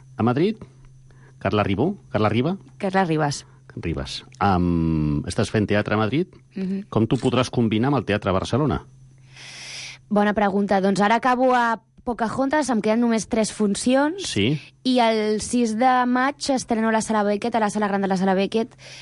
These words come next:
Speaker 2: eh, una obra que es diu Todas las Flores,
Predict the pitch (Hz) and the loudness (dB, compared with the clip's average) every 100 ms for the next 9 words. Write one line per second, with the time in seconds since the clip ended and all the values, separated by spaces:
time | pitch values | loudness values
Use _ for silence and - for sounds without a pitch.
0 | - - 208 202 190 185 185 180 175 175 | -20 -4 0 2 2 0 0 2 2 0
1 | 190 196 190 196 196 196 196 196 202 196 | 0 0 2 2 2 0 0 0 2 2
2 | 180 180 - 214 214 208 294 - | 2 -2 0 2 2 2 -2 -8